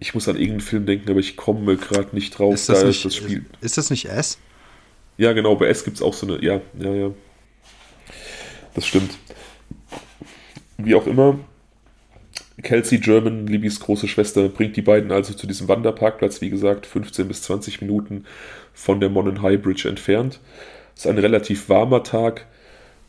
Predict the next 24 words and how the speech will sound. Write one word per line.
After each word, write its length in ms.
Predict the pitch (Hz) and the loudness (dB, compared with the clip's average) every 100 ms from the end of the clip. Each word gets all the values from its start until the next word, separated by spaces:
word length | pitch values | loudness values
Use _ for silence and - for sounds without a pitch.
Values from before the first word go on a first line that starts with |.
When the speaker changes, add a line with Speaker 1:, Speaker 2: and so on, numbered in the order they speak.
| _ - | _ -12
Speaker 1:
Die 80 | 101 | 0
beiden 520 | 104 98 101 101 101 - - | 4 4 2 -4 -6 -12 -10
sind 600 | - 104 98 - - - _ - | -2 -2 -2 -10 -16 -20 _ -8
gut 200 | 110 - | -6 2
gelaunt. 560 | 98 101 127 131 - - - - - - - _ _ | 4 6 4 0 -8 -20 -20 -20 -20 -20 -20 _ _
Sie 220 | - 104 | -4 2
haben 180 | 104 107 | 4 4
ein, 300 | 87 104 98 | 2 0 -2
äh, 300 | 69 95 95 - - - | 0 0 -2 -6 -18 -6
relativ, 460 | 101 107 101 - - | -2 -2 -2 -6 -2
ja, 100 | 95 | 0
was 160 | 90 | 2
heißt, 280 | 95 92 - | 0 0 -2
ein 120 | 98 | -2
relativ 400 | 95 107 104 101 | 2 2 0 -4
großzügiges 640 | - 110 - 104 98 98 - | -2 -2 -2 -2 0 -2 2
Zeitfenster. 480 | 90 98 87 - | 2 2 -2 -4
Sie 120 | 98 101 | -8 -4
brechen 320 | - 101 104 | -4 -4 -2
so 100 | 98 | 0
gegen 240 | 98 95 | 0 -2
zehn 320 | - 110 110 | -4 -4 -2
Uhr 400 | 92 107 104 101 - - | 0 2 0 -2 -10 0
auf 380 | - 131 131 | 4 4 2